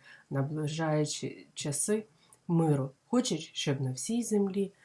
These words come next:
України знов настав мир. В усьому світі були часи, коли люди воювали, пройшли через випробування, біль, страждання від війни. Тому всі дуже, е,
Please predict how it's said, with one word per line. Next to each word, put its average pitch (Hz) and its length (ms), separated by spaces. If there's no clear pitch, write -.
України 175 640
знов 143 440
настав 131 500
мир. 131 240
В 165 60
усьому 220 360
світі 247 400
були 175 280
часи, 208 500
коли 156 240
люди 175 300
воювали, 151 680
пройшли 180 420
через 190 300
випробування, 143 960
біль, 190 300
страждання 151 800
від 147 220
війни. 143 440
Тому 196 260
всі 208 260
дуже, 196 400
е, 160 360